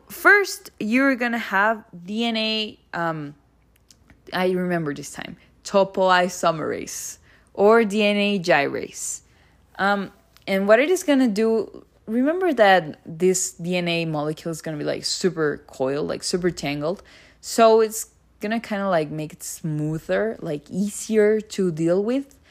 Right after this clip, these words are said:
And so it passes really fast. And so the D N A is like, "Okay, I'm, I'm already relaxed. Like, I'm not gonna be fighting anymore." And then you're gonna have the helicase, which is like a zipper. So it's gonna separate the two strands. And,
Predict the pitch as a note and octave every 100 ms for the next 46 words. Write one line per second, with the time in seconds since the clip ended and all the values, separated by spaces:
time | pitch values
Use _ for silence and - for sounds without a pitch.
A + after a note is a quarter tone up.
0 | - - _ - G3 G3+ A#3+ B3 B3+ C#4
1 | D#4+ D4+ A#3 A#3+ G#3 - - - - G3
2 | F#3+ A3+ A3+ A3+ B3+ B3 A#3+ G#3+ F3 -
3 | F3+ E3+ D3 D3+ E3 E3+ F3 G3 G#3 E3+
4 | D3+ D3+ C#3+ B2 B2 C#3+ - D#3 D#3 F#3
5 | G3 F3+ E3+ D3+ C#3 - D3 C#3 C#3 C3
6 | A2+ A2+ A#2 - - _ _ - _ -
7 | G#3+ B3 E4 C#4 A3+ B3+ A#3+ A#3+ G#3+ G#3
8 | F#3 F#3 - B3 G3 C#3+ C3+ - E3+ F3
9 | G#3+ A3 G#3+ F3+ G3 G3 - - - -
10 | _ - A3 A3 - A#3+ A3+ - A#3+ A#3+
11 | A#3 A3+ G3 F#3 F#3 - G3 F#3 - G3+
12 | E3 C#3+ C3+ -